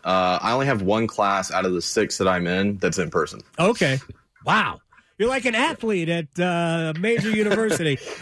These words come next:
Speaker 2: Uh, but again, m-, maybe you are an athlete. Uh, do you consider yourself,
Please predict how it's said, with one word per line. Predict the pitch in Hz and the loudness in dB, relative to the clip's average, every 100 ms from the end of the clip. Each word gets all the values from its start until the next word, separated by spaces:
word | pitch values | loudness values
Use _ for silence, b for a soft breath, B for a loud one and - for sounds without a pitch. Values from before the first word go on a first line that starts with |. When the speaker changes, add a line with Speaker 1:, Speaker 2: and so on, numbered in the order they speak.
| - | 0
Speaker 2:
Uh, | 247 | 0
but | 202 269 | 2 2
again, | 254 294 320 254 208 | 2 0 0 -2 -2
m-, | 214 | 0
maybe | 185 202 196 | 2 2 0
you | 214 233 | 0 0
are | 196 240 240 240 | 2 0 0 -2
an | 190 208 | 0 0
athlete. | 247 254 196 127 b b b | 0 0 -4 -4 b b b
Uh, | 214 220 - 165 _ 156 | 0 0 -6 -16 _ 0
do | 196 | 4
you | 247 | 4
consider | 247 247 220 - 339 330 | 2 0 0 2 2 4
yourself, | 247 190 - 180 151 151 - | 4 2 2 0 2 0 -4